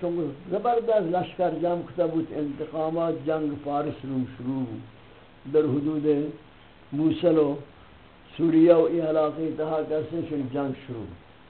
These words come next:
جنگ اس کی شروع ہو این ہمیں روچہ ہم کہ مسلمانہ اولا کسے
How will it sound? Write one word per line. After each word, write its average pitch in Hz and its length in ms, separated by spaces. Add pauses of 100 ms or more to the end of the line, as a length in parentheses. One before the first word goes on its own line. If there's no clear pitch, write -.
(1600)
جنگ 240 280
اس 196 200
کی 208 140
شروع 240 280
ہو 247 160 (140)
این 254 280
ہمیں 226 380
روچہ 196 380
ہم 185 400
کہ 208 60
مسلمانہ 170 1200
اولا 180 460
کسے 180 420